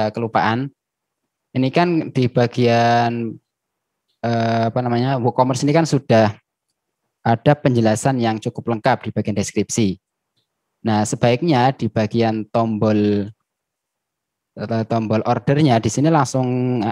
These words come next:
langsung aja teman-teman arahkan ke checkout atau ke, eh, shopping chat ya. Jadi bukan diarahkan ke halaman ini, bukan ke halaman landing page-nya lagi, karena nanti akan ada,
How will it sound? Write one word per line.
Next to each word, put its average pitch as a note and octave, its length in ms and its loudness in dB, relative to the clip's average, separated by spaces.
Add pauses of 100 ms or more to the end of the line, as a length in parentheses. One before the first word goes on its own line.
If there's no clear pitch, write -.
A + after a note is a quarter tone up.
langsung B2 320 0
aja B2 160 0
teman-teman B2 400 -2
arahkan A#2+ 480 -2
ke C3+ 240 2 (400)
checkout - 560 0
atau A#2 240 -2
ke, B2 320 0 (480)
eh, A2+ 560 2
shopping A#2 400 -4
chat C3 240 2
ya. G2+ 160 0
Jadi B2 400 -2 (480)
bukan B2 320 -2
diarahkan A2 400 -2
ke B2 80 -6
halaman G#2 400 -2
ini, A2 400 -2 (480)
bukan G#2 240 -6
ke G#2 80 -2
halaman G#2 320 0
landing G#2 160 -4
page-nya G#2+ 240 -2
lagi, A2 400 -2 (640)
karena A#2 320 0
nanti C3+ 240 2
akan A#2+ 320 0
ada, G#2+ 200 2